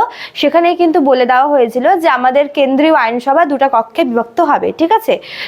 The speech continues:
তো পার্লামেন্ট অর্থাৎ আমাদের কেন্দ্রীয় আইনসভা কিন্তু,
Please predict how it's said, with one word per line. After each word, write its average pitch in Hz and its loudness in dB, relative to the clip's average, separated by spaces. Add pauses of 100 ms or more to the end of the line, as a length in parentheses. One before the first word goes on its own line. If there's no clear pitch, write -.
তো 277 0
পার্লামেন্ট 285 0
অর্থাৎ 262 0
আমাদের 277 2
কেন্দ্রীয় 262 2
আইনসভা 262 0
কিন্তু, 277 -2